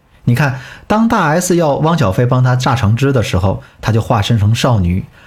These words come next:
双手捧杯，嗲里嗲气地说：“哎呀，好好喝哟。”当看到汪小菲骑车的时候，她立刻会说：“老公你好帅呀。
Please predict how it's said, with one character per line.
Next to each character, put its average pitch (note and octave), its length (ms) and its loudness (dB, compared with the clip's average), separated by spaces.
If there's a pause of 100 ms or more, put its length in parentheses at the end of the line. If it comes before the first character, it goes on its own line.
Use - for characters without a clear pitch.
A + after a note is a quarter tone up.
双 G#3 240 0
手 F#3 100 2
捧 B2+ 240 0
杯， D3+ 200 0
嗲 A#2+ 180 0
里 B2+ 80 2
嗲 F#2+ 140 0
气 B2 180 0
地 G#2 100 0
说 G#2 360 -2 (240)
：“哎 C3 60 2
呀， A#2 220 0
好 C3+ 200 -2
好 E3+ 160 0
喝 D3 240 0
哟。” A#2+ 360 0 (480)
当 G#3+ 160 0
看 A#3 220 0
到 F3+ 140 0
汪 G#3+ 240 0
小 G2+ 120 0
菲 C#3 160 0
骑 D3 200 -2
车 D3+ 120 0
的 C#3+ 120 0
时 - 120 -2
候， F#2+ 320 -2
她 G2+ 120 -2
立 A2+ 120 0
刻 G#2 140 -2
会 G#2+ 140 0
说 A2+ 300 -2 (260)
：“老 F#2 160 0
公 C3+ 180 0
你 D3 80 2
好 G#2+ 160 0
帅 E3+ 300 0
呀。 F2+ 260 0